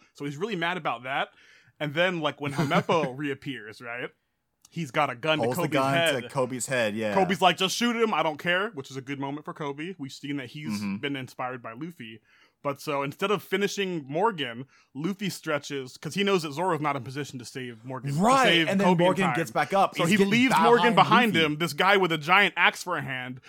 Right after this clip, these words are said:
Speaker 1: He's not even looking.
Speaker 2: Mm-hmm.
Speaker 1: He saves Kobe, and Zoro comes through and finishes it one slice, or three slices, however you wanna look at
Speaker 2: Exactly.
Speaker 1: it.
Speaker 2: All
Speaker 1: 'Cause
Speaker 2: right.
Speaker 1: Luffy trusts him,
Speaker 2: Mm-hmm.
Speaker 1: and Zoro's in sync with him.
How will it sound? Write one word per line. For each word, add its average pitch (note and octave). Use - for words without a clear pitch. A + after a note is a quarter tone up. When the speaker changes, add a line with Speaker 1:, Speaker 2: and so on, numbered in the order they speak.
Speaker 1:
He's F3
not F#3
even F3
looking. D#3
Speaker 2:
Mm-hmm. C3
Speaker 1:
He A#2+
saves F#3+
Kobe, D3+
and D3
Zoro F#3
comes D#3+
through D3+
and C3+
finishes D#3+
it B2
one C#3+
slice, C3
or B2
three C#3+
slices, C3
however C3
you -
wanna F2+
look -
at A2+
Speaker 2:
Exactly. G#2+
Speaker 1:
it. -
Speaker 2:
All A2
Speaker 1:
'Cause G#2+
Speaker 2:
right. F3+
Speaker 1:
Luffy F#3
trusts G#3+
him, D#3+
Speaker 2:
Mm-hmm. D3
Speaker 1:
and D3+
Zoro's E3
in D#3+
sync G#3
with C#3+
him. B2